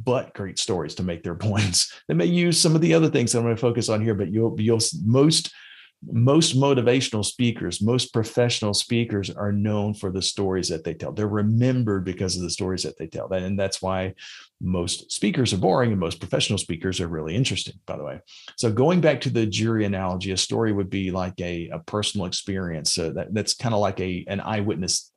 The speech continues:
testifying in court. So you've got an eyewitness that was there and testifying. So you're relaying that story as if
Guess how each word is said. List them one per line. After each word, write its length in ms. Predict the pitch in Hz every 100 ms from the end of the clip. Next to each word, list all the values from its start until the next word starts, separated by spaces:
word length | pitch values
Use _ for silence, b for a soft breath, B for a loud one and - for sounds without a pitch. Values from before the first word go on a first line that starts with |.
| _
testifying 680 | 110 - - 87 85 78 -
in 220 | 90 90
court. 340 | - - -
So 120 | - 95
you've 80 |
got 120 | 95 -
an 80 | - -
eyewitness 640 | 131 127 139 87 101 -
that 180 | 120 -
was 180 | 98 -
there 480 | 160 123 104 123 B B B
and 160 | - 92
testifying. 640 | 117 107 101 90 87 87
So 120 | - 98
you're 200 | 104 123
relaying 420 | 117 117 110 104
that 160 | 101
story 420 | - - 107 101 95
as 160 | 92
if 220 | 95 95